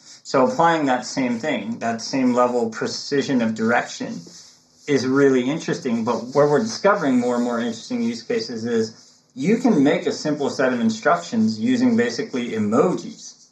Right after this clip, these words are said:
So literacy is not as big of an issue, right? So a lot of software, they just wanna translate the U X to the local language. But what happens when the local language, the literacy rate is pretty low?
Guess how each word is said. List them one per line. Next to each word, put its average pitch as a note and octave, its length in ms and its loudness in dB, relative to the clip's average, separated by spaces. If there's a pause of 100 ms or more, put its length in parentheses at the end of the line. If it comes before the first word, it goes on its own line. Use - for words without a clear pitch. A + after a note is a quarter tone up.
So B2 280 2
literacy C#3 680 2
is A2+ 120 -4
not B2+ 360 2
as A2+ 240 -4
big B2 200 -6
of A2 120 2
an A2 180 2
issue, - 320 -8 (260)
right? B2+ 280 0
So D3+ 160 2
a D3+ 100 2
lot D#3+ 160 4
of F#3 60 0
software, C3 500 2
they C3+ 160 2
just D3+ 160 -4
wanna A#2+ 400 0
translate B2 540 -2
the A2+ 80 -4
U A#2 200 2
X B2+ 200 0 (100)
to A#2 60 -8
the A2 80 -2
local A2+ 420 0
language. - 600 -4 (500)
But B2 340 2 (140)
what C#3+ 160 0
happens E3+ 400 0
when C#3 160 2
the C3 40 0
local C3 440 2
language, A#2+ 760 -2 (400)
the B2 100 2
literacy D#3 460 2
rate A2 280 -2
is A#2+ 160 -10
pretty A2+ 320 -2
low? A2 400 -4